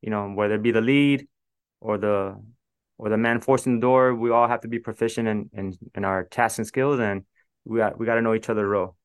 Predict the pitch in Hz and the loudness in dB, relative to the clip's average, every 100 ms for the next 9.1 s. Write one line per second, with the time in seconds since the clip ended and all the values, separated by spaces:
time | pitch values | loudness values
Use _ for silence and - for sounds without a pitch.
0 | _ - 110 123 127 120 143 147 127 113 | _ -2 0 2 2 4 4 4 0 0
1 | 110 120 117 113 113 113 _ - 110 110 | -2 -2 0 2 0 -4 _ -8 -6 -2
2 | 104 107 117 98 - _ - 98 101 101 | -2 -2 -8 -10 -18 _ -4 -2 0 0
3 | 101 98 _ _ _ _ _ 95 95 92 | -2 -6 _ _ _ _ _ -8 -8 -8
4 | 90 - _ _ _ _ _ _ _ _ | -10 -16 _ _ _ _ _ _ _ _
5 | _ - 95 107 101 113 117 - 113 110 | _ -10 0 2 4 4 2 0 -4 -2
6 | 101 95 98 98 104 104 98 95 _ _ | -4 -6 -4 -4 -2 -4 -4 -10 _ _
7 | _ _ - 104 107 101 98 90 - _ | _ _ -4 -2 0 0 -2 -4 -10 _
8 | _ _ 120 107 104 107 110 104 98 90 | _ _ -2 2 2 2 2 2 0 -4